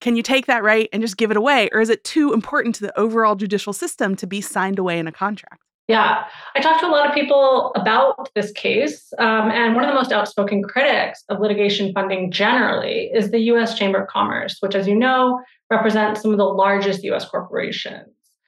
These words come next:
Speaker 2: Um, and since plaintiffs and plaintiffs' law firms are really the main recipients of litigation funding, the chamber and its members, understandably, are worried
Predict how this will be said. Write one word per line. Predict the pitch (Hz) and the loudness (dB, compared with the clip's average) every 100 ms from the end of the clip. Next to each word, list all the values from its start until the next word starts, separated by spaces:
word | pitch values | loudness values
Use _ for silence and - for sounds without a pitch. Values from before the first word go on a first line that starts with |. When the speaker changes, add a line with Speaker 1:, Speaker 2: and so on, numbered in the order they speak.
| _ _ _ _ | _ _ _ _
Speaker 2:
Um, | 226 220 220 | -2 0 2
and | 254 247 | 2 0
since | - 339 392 - | -2 0 -2 -4
plaintiffs | - 226 233 302 359 381 - | -2 0 2 2 0 0 0
and | 247 | 0
plaintiffs' | - 247 240 - | 2 0 0 0
law | 196 196 196 | 2 4 2
firms | 262 262 254 | 2 2 2
are | 226 208 208 - | 2 2 -2 -8
really | 214 277 320 285 208 | -4 0 2 2 2
the | |
main | 208 202 214 226 | 2 2 2 2
recipients | 202 - - 226 247 254 - | 0 -4 -2 0 0 -2 -6
of | 254 | -2
litigation | 277 277 277 - 285 - | 0 0 -2 -2 -6 0
funding, | 294 294 302 302 302 302 _ _ _ _ _ | 0 2 2 2 0 -4 _ _ _ _ _
the | 254 | -2
chamber | 254 254 277 294 294 | 0 2 2 2 2
and | 262 226 | 2 0
its | 262 - | -2 -2
members, | 240 247 240 196 190 185 214 - - | 0 2 2 2 0 -2 -6 -12 -6
understandably, | 262 294 311 - - 208 226 196 - - 240 - _ _ _ _ _ _ _ - | 0 2 2 0 0 0 2 0 -4 -4 -4 -8 _ _ _ _ _ _ _ 0
are | 254 196 | 2 4
worried | 214 285 233 - - - | 4 4 2 -2 -8 -12